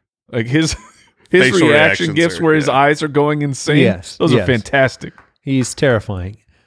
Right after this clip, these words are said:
Speaker 3: Twitter at the F F Ballers. You can follow the show. All the latest going on in, uh, footballers' world. YouTube, you can find us youtube dot com slash the fantasy footballers. Make sure you subscribe, click the bell. We like to go live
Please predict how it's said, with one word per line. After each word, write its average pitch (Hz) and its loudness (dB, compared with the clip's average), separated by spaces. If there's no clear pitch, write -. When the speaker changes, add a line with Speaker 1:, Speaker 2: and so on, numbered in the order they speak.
Speaker 3:
Twitter 220 2
at 196 0
the 196 -2
F 180 2
F 165 2
Ballers. 160 2
You 151 -4
can 139 -2
follow 160 0
the 131 0
show. 190 0
All 127 0
the 139 0
latest 143 2
going 139 0
on 135 0
in, 123 -2
uh, 117 -2
footballers' 131 0
world. 131 0
YouTube, 196 2
you 156 -2
can 143 -4
find 156 2
us 143 0
youtube 151 0
dot 143 0
com 143 -2
slash 131 0
the 160 2
fantasy 143 -2
footballers. 160 0
Make 131 -2
sure 135 -6
you 117 -2
subscribe, 147 -2
click - -6
the 113 -4
bell. 156 2
We 127 -2
like 117 0
to 113 -12
go 110 0
live 131 2